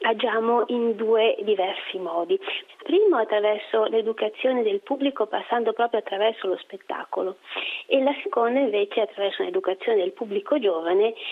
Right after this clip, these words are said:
intervenendo fin nelle scuole, nei licei, nelle scuole superiori. Per quanto riguarda il primo punto, abbiamo pensato di lavorare rivolgendosi particolarmente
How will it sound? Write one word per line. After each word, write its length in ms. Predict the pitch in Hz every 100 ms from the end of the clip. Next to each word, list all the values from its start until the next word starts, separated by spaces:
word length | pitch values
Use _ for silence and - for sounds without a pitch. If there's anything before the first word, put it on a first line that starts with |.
| -
intervenendo 840 | 226 220 247 233 254 185 190 196
fin 380 | 208 - 175 185
nelle 260 | 180 175 175 -
scuole, 360 | 180 170 180
nei 140 | 180 175
licei, 540 | 175 - 180 175 175
nelle 260 | 175 175 175
scuole 260 | - 175 175
superiori. 560 | - - - - - - _ - - -
Per 120 | -
quanto 280 | 247 370 370
riguarda 640 | 302 240 247 208 185 180 - -
il 160 | 214 202
primo 340 | - 247 208
punto, 720 | 208 220 196 196 392 269 294 - - -
abbiamo 320 | 226 285 277
pensato 560 | 262 285 302 233 196 254
di 100 | 220
lavorare 720 | 220 226 240 185 190 226 220
rivolgendosi 840 | - 202 233 220 208 208 208 - 214
particolarmente 880 | - 226 233 208 202 208 214 214